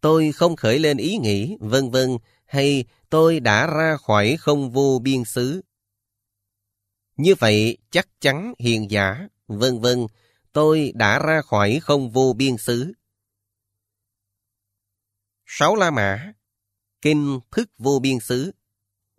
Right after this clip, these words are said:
Vinyananchayatana Sutta.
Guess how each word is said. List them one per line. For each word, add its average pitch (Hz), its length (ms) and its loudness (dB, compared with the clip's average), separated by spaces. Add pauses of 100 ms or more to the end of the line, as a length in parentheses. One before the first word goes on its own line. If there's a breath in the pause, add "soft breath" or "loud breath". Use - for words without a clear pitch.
(380)
Vinyananchayatana 131 1800 -2
Sutta. 120 640 -4